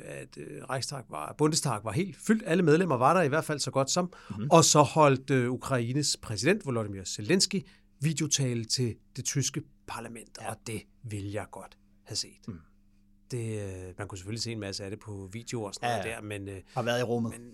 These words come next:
Speaker 1: man kunne godt have været i rummet, ikke
Speaker 2: Ja.
Speaker 1: også? Ja, sikke en, øh, sikke en stemning, der må have været.
Speaker 2: Ja, det kan jeg godt forstå.
Speaker 1: Hvad,
Speaker 2: Mm.
Speaker 1: øh, hvor ville du gerne have været den her uge?
Speaker 2: Jamen, altså, vi optager her, øh, fredag morgen på, på Alting. Jeg gad egentlig godt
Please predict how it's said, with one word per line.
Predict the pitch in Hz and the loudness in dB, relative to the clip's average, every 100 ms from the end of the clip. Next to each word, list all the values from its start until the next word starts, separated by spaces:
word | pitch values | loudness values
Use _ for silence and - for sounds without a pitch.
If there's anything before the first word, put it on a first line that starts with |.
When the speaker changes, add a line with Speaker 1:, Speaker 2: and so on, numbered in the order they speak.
| 113 | -12
Speaker 1:
man | 123 | -10
kunne | 98 | -8
godt | 98 | -8
have | 98 | -8
været | 95 95 | -6 -8
i | |
rummet, | 101 110 110 | -8 -12 -12
ikke | 98 95 | -12 -10
Speaker 2:
Ja. | |
Speaker 1:
også? | 104 - 113 | -8 -8 -8
Ja, | 95 | -10
sikke | - 117 | -8 -6
en, | 117 110 | -6 -6
øh, | 104 98 98 98 101 104 110 - | -8 -10 -12 -14 -16 -20 -20 -10
sikke | - 139 | -2 -2
en | |
stemning, | 120 117 120 113 | -2 -2 -4 -4
der | |
må | 98 | -8
have | 104 98 | -10 -10
været. | 101 120 - | -12 -12 -6
Speaker 2:
Ja, | 110 - - _ _ _ _ | -6 -8 -20 _ _ _ _
det | - | 2
kan | |
jeg | 143 | 4
godt | 101 98 | 2 -4
forstå. | 101 110 - _ | -10 -14 -16 _
Speaker 1:
Hvad, | 143 147 147 | 2 4 6
Speaker 2:
Mm. | |
Speaker 1:
øh, | 143 | 6
hvor | 127 156 | 4 4
ville | 151 | 2
du | |
gerne | 160 151 | 2 0
have | |
været | 147 147 | 0 -2
den | 151 | -2
her | |
uge? | 156 160 | -6 -10
Speaker 2:
Jamen, | - 127 143 | -4 -2 0
altså, | - 123 - - - - 165 - - | -2 0 0 -2 -10 -14 -18 -20 -10
vi | 147 | 0
optager | 131 127 175 139 | 2 4 4 6
her, | 135 110 - | 4 0 0
øh, | 127 117 110 107 104 107 113 | 0 2 0 -2 -4 -6 -4
fredag | - 120 123 | -2 0 2
morgen | 110 110 123 131 | 2 2 0 -2
på, | 127 113 | -2 0
på | 117 | 2
Alting. | 113 113 - 110 | 0 0 -2 0
Jeg | 113 - | 0 2
gad | 135 131 | 2 2
egentlig | 139 135 | -2 0
godt | 123 131 - | 2 2 0